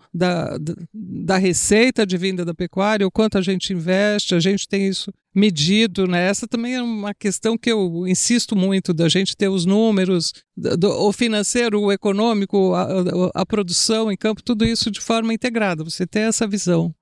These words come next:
pra saber efetivamente qual é o teu retorno, que medidas você tem que so-, tomar, né? Então, hoje a gente percebe que a gente tem esse cenário.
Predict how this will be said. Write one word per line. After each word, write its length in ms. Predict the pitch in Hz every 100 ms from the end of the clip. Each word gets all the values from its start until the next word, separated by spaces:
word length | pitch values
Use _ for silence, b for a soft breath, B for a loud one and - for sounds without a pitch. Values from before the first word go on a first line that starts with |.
| _
pra 120 | -
saber 240 | 185 185 202
efetivamente 600 | 220 240 214 226 226 220
qual 120 | 226
é 20 |
o 20 |
teu 180 | 226 240
retorno, 640 | 220 240 - 233 247 220 196
que 120 | -
medidas 420 | 208 180 220 185
você 120 | -
tem 160 | 190 190
que 100 | -
so-, 140 | - 196 -
tomar, 480 | 185 196 220 220 - _ -
né? 240 | 180 160
Então, 220 | 175 214
hoje 180 | 220 247
a 40 | 262
gente 260 | 262 269
percebe 680 | - 285 - 269 196 151 170 -
que 80 |
a 60 | 180
gente 320 | 165 190 -
tem 480 | 196 202 226 247 240
esse 160 | 233 -
cenário. 500 | - 240 185 143